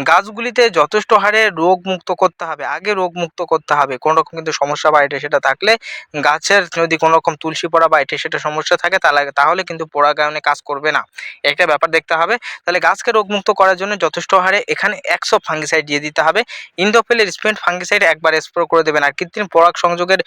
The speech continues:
ওষুধটার নাম কিন্তু, ফাইলটার নাম আমি জানিয়ে দেবো, কেউ ভিডিও ছেড়ে যাবেন না, কেউ ভিডিও ছেড়ে যাবেন না। তাহলে একশো, একশো ইন্দোফিলের স্প্রেড ফাঙ্গিসাইড যা কার্বনডাইজিম ম্যানকোজাম আছে, ইহা স্প্রে করে পোকার ওষুধগুলো যথেষ্ট হারে স্প্রে করে দিয়ে গাছগুলো যেন সুস্থ সবল থাকে, তার দিকে খেয়াল রাখতে হবে।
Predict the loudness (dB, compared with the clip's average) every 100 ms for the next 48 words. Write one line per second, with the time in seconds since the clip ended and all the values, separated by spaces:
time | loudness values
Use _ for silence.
0 | -6 -2 0 0 0 0 2 0 -2 -8
1 | -2 -2 -2 0 0 2 0 0 0 0
2 | -2 -4 -4 -2 0 0 2 2 2 -2
3 | 0 2 2 0 -4 -2 0 2 2 -2
4 | -6 -10 -18 -4 0 0 2 0 0 0
5 | 0 0 -2 0 -2 0 -2 -2 -2 -4
6 | -6 -8 -6 -6 -4 -2 0 0 0 -2
7 | -2 -2 -2 -6 -4 -2 0 -2 -4 0
8 | 0 0 -4 0 2 2 0 -16 -18 -2
9 | 2 2 0 -4 -6 -4 -2 -4 0 0
10 | 2 2 0 -8 -6 -4 -2 -2 0 0
11 | 0 -2 -4 -4 -8 -8 -8 -2 -2 2
12 | 0 0 -2 0 0 -2 -4 -6 -2 0
13 | 0 -4 -2 -4